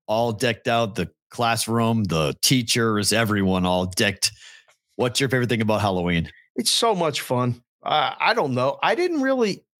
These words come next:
Speaker 2: like it that much as a kid. And then having kids, and I'm married to a Halloween family. I mean,
Speaker 1: Ah,
Speaker 2: this, this
Speaker 1: okay.
Speaker 2: is, this, this is what the, this is their Picasso.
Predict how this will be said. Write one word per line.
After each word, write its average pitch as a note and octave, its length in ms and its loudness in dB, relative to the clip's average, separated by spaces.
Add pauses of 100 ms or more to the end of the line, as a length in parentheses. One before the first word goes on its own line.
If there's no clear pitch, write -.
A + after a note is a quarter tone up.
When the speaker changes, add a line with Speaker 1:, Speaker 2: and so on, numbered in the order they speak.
Speaker 2:
like D#3 380 -2
it G3 140 -6
that E3+ 220 0
much D#3+ 360 0
as C3+ 180 2
a A2 60 0
kid. - 540 -2 (800)
And C3 220 -2
then C#3+ 440 0 (200)
having F3+ 460 0
kids, C3+ 600 -2 (960)
and A3 200 2
I'm E3 180 0
married E3+ 340 0
to C#3+ 160 0
a B2+ 60 0
Halloween C3 520 2
family. A#2 540 -2 (200)
I B2 100 0
mean, E2 180 2
Speaker 1:
Ah, E2 460 2
Speaker 2:
this, C#3+ 220 0
this - 20 -4
Speaker 1:
okay. C3+ 60 0
Speaker 2:
is, - 400 -2
this, C3+ 220 -2 (100)
this C#3+ 260 0
is A2+ 340 0
what - 260 -4
the, D3 180 -2 (100)
this E3+ 220 2
is A#2 140 -2
their B2+ 260 0 (1200)
Picasso. C3+ 720 -2